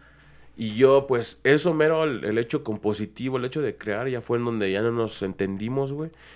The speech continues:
Y yo me abrí, o sea, yo sí les dije que yo ya no quería, que yo no podía, porque yo quería eso, y ellos no, ¿ves? Ellos no, y el, los breves momentos que te tuvimos para como comenzarlo a hacer,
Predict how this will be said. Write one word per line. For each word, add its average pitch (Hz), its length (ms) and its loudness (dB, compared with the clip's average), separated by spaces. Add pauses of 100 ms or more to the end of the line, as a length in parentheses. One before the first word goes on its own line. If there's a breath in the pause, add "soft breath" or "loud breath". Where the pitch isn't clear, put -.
(180 loud breath)
Y 95 100 -6
yo 107 160 2
me 107 120 0
abrí, 110 280 0
o 117 80 0
sea, 113 140 -2
yo 117 100 0
sí 113 100 -6
les 113 200 -4
dije 113 240 -8
que 98 100 -10
yo 98 100 -8
ya 104 140 -4
no 98 340 -4
quería, 135 440 -8
que 113 120 -12
yo 131 120 -4
no 143 180 -4
podía, 127 380 -4
porque 139 320 -12
yo 139 180 -4
quería 151 300 -4
eso, 170 360 -6 (280 loud breath)
y 127 80 -2
ellos 147 180 4
no, 156 260 4
¿ves? 175 360 -4 (480 loud breath)
Ellos 139 260 2
no, 170 300 0
y 120 340 -2
el, 104 180 -4
los 113 220 -6
breves 127 300 -4
momentos 127 400 -8
que 104 100 -12 (200)
te 98 100 -10
tuvimos 107 400 -6
para 92 240 -8
como 90 240 -10
comenzarlo 92 480 -6
a 113 40 -6
hacer, 123 260 -10